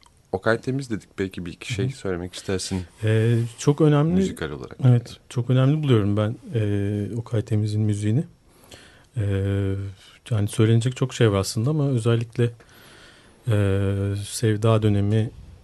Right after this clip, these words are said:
Speaker 2: e, daha sonraki Oriental Wind dönemi,
Speaker 1: Hı hı.
Speaker 2: e, o dönemleri yetmiş iki yetmiş üç dönemlerini özellikle o dönem yayınladığı plakları, e, çok değerli buluyorum.
Speaker 1: Evet.
Speaker 2: E, çünkü çok, e, geleneksel bizim folklorumuzdan yola çıkarak,
Speaker 1: Hı hı.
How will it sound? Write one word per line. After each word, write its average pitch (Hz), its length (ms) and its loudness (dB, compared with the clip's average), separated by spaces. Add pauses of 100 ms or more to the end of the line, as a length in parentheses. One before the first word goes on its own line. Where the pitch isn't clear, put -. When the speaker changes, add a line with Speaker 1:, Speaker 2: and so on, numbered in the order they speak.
(180)
Speaker 2:
e, 95 400 2 (400)
daha 104 160 2
sonraki 107 580 0 (160)
Oriental 107 520 4
Wind 101 200 0 (460)
dönemi, 107 440 2 (180)
Speaker 1:
Hı - 60 0
hı. - 40 2
Speaker 2:
e, 95 260 -2
o 113 140 -2
dönemleri 98 440 2
yetmiş - 300 -8
iki - 120 -8
yetmiş - 300 -8
üç - 220 -6
dönemlerini 98 420 0
özellikle 101 400 -4
o 107 140 -2 (540)
dönem 107 260 4
yayınladığı 104 380 2
plakları, 110 680 -2
e, 98 60 -4
çok - 280 -10
değerli 98 320 0
buluyorum. 107 340 -2 (1000)
Speaker 1:
Evet. 107 140 4
Speaker 2:
E, 101 200 0
çünkü 110 240 0
çok, 127 140 2
e, - 160 -10 (420)
geleneksel 117 600 2
bizim 113 200 0
folklorumuzdan 113 680 0
yola 104 220 2
çıkarak, 107 440 -6 (120)
Speaker 1:
Hı 107 80 -2
hı. 85 120 -2